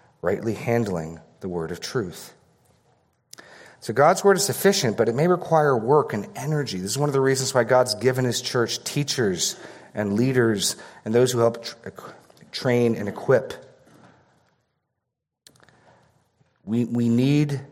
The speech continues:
to be told what is true. We need God to teach us,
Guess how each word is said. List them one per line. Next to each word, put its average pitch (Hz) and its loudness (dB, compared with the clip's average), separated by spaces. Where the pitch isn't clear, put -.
to - -12
be 123 -4
told 131 2
what 95 0
is 85 -6
true. 95 -8
We 104 -2
need 110 0
God 127 6
to - -6
teach - -8
us, 90 -4